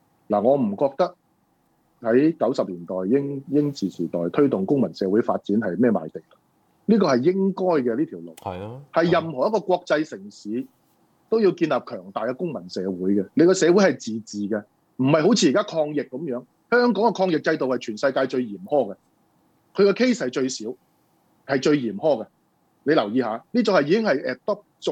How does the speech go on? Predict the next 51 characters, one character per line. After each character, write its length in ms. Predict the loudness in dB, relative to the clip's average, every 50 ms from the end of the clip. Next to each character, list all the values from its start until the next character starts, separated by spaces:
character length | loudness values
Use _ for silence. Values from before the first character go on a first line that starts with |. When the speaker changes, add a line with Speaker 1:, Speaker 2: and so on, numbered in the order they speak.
| -6 -6
Speaker 1:
採 240 | -4 0 0 2 2
取 100 | 2 0
咗 200 | 0 2 2 0 0
大 240 | -2 -4 -2 0 0
陸 240 | 2 0 0 -2 -4
嗰 160 | -4 -4 -2 -2
種 240 | -2 -4 -6 -6 -8 _ _ _
最 320 | 0 2 4 6 4 4 2 _ _ _ _ _ _ _ -14 -12 -10 -10 -8 -4
粗 260 | 0 2 4 4 4
暴 240 | 2 2 2 2 2
野 240 | 2 0 0 0 -2
蠻 240 | -2 -4 -6 -4 -6
嘅 100 | -4 -2
軍 240 | 0 -2 -2 -2
管 180 | -4 -6 -8 -4
方 180 | -4 -4 -4 -4
式 100 | -8 -10
嘅， 40 | -12
其 60 | -12 -20 -20 _ _
實 80 | -20 -20
係。 60 | -20 -20 _ _ _ _ _ _ _ _ _ _ _ _ _ _ _ _
喂， 180 | 0 0 0 2 2
我 140 | 0 2 2
哋 80 | 2 0
喺 40 | 2
加 120 | 2 2
拿 120 | 2 2 0
大 140 | -2 -4 -2
呢 80 | -2 -2
度， 140 | -2 -4 -8
我 140 | -4 -2 0
話 120 | 0 0
畀 40 | 0
你 60 | 0
聽 120 | -2 -2 -2
好 60 | -4
簡 220 | -4 -4 -6 -6 -2
單， 240 | -2 -2 -2 -4 -8 _ _ _ _ _ _ _ _ _ -4
嗰 80 | -2
啲 80 | 0 0
食 180 | 0 -2 -4 -4
肆 400 | -6 -8 0 2 2 2 2 -2 -6 _ _ _ _ -8 -6
而 60 | 0
家 160 | 2 4 4
因 140 | 6 4 4
為 220 | 4 4 2 2 -4 _ _ _ _ _ _ _ _ _
Easter 340 | 2 2 2 2 2 0 2
holiday， 380 | 2 2 0 0 -2 -8 -12 -8
所 160 | -2 0 2
以 100 | 2 2
呢， 160 | 2 0 -2